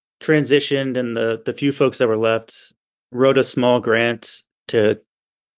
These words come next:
to do some environmental work at Ecology Action and ended up leaving the organization. So there was nobody really heading up Ecology Action. But lo and behold, we got the grant. So knowing my history of, like,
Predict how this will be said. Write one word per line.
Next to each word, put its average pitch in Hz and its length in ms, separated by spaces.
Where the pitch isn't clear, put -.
to 120 60
do 113 200
some 107 500
environmental 113 520
work 107 200
at 107 100
Ecology 107 360
Action 107 280
and 113 160
ended 117 200
up 110 160
leaving 113 560
the 127 80
organization. 110 640
So 110 180
there 113 100
was 110 100
nobody 107 400
really 104 320
heading 104 300
up 104 160
Ecology 110 400
Action. 120 480
But 113 280
lo 127 120
and 120 80
behold, 117 240
we 113 60
got 107 180
the 110 80
grant. 104 380
So 101 400
knowing 139 260
my 117 120
history 120 460
of, 107 160
like, 104 260